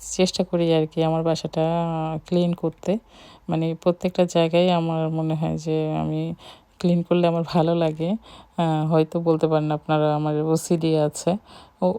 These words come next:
ওসিডি ঠিক না, আমি চাই সবসময় একটু পরিপাটি করে থাকতে। আহ, যদিও ওনারা বলেছে শুধু চা খাবে আর চায়ের দাওয়াতই, কারণ বাসায় যেহেতু লিয়ানার পরীক্ষা ওনারা আসতেই চাননি, কিন্তু তারপর আমি বললাম যে, "না, চা খেয়ে যান।"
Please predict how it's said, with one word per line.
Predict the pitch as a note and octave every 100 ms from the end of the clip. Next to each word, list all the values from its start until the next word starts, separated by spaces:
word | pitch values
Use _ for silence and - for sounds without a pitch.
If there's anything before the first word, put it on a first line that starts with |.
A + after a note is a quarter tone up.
| -
ওসিডি | G3+ G#3 A#3 A3+ A3
ঠিক | - G#3+
না, | F3+ D3+
আমি | D#3 E3 E3 D#3+
চাই | - E3 E3+
সবসময় | - E3+ - E3+ D#3+ D#3+
একটু | D#3 - D#3 D#3 -
পরিপাটি | E3 D#3+ D#3+ E3
করে | E3+ D#3+
থাকতে। | D#3+ D#3 D3+ - D#3 D#3 - - - _ _ _ _ _ _ _ - _ _ A3
আহ, | F3+ E3+ E3+ E3+
যদিও | F3 F#3 G3 F#3
ওনারা | F3+ F3+
বলেছে | F3+ F3 F3 F#3
শুধু | - F3+ F3
চা | - E3 E3 -
খাবে | D#3+ D#3+ G3 G#3+ - D#3
আর | D3 D3 D3 D3+
চায়ের | - D3+ D#3
দাওয়াতই, | D#3 D#3+ D#3 D#3 D#3 G#3 - - - -
কারণ | E3 D#3 D#3
বাসায় | D#3 D#3 F3+
যেহেতু | F3 F3 F3+
লিয়ানার | E3 D#3+ D#3 E3+
পরীক্ষা | E3 D3+ - E3+
ওনারা | D#3+ D#3 D#3+
আসতেই | D#3 - E3 E3
চাননি, | D#3+ D3+ D3+ D#3+ -
কিন্তু | D#3 D#3 D#3 D#3
তারপর | D#3 - E3+
আমি | E3 E3
বললাম | D#3+ D3+ D#3 D#3
যে, | D#3
"না, | D#3 D3+
চা | - D#3
খেয়ে | D#3 - D#3
যান।" | D3 C#3+